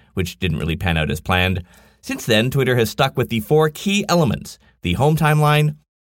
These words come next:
Explore, notifications, and messages." It's moved them around a little bit, but essentially they've kept the setup the same, limiting the amount of quick access tabs, and instead adding new elements like Fleet at the top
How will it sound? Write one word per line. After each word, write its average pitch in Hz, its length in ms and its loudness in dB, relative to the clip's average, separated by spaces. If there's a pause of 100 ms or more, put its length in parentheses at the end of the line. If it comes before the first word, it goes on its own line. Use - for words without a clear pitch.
Explore, 135 600 0 (220)
notifications, 95 880 0 (160)
and 85 200 0
messages." - 580 -4 (420)
It's 87 200 -6
moved 90 220 0
them 76 120 -2
around 107 300 0
a - 20 0
little 110 160 2
bit, 107 240 0 (300)
but 117 80 0
essentially 156 360 2
they've 123 180 0
kept - 280 -2
the 98 120 -2
setup - 320 -2
the 85 60 -8
same, 113 440 0 (120)
limiting 92 360 -2
the 90 120 0
amount 92 260 0
of 82 120 -6
quick - 200 -4
access 104 340 -2
tabs, 98 440 0 (260)
and 92 120 -2
instead 120 540 0
adding 98 300 -2
new 135 180 2
elements 107 420 0
like 90 180 0
Fleet 147 520 -4
at 120 140 0
the 110 120 2
top - 460 -4